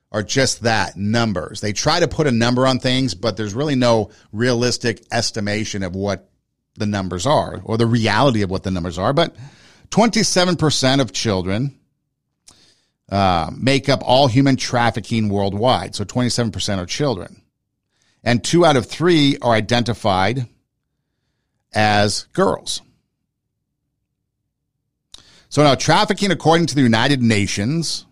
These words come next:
involves three main elements. And again, we're using the Ni-, United Nations.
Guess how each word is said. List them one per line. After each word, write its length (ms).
involves 460
three 260
main 220
elements. 380
And 60
again, 200
we're 80
using 320
the 160
Ni-, 120
United 480
Nations. 560